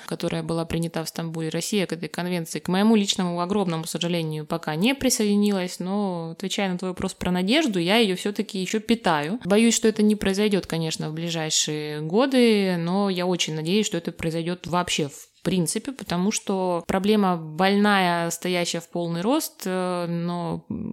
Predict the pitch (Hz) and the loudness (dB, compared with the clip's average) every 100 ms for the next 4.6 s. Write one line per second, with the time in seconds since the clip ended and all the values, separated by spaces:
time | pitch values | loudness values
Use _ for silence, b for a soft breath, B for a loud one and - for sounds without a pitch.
0 | - - 185 185 185 190 190 220 202 180 | -8 -4 0 0 2 0 0 0 0 0
1 | 180 180 175 180 - 294 294 208 - 175 | -2 0 0 2 2 2 2 2 2 -4
2 | 202 - 233 226 - 180 180 - 180 - | -4 -2 -2 -2 -6 -6 -4 -2 -2 0
3 | 208 208 160 143 139 143 156 175 - - | 2 2 2 -2 -6 -6 -6 -6 -8 -10
4 | 156 156 151 - 147 151 | -8 -6 -8 -6 -6 -6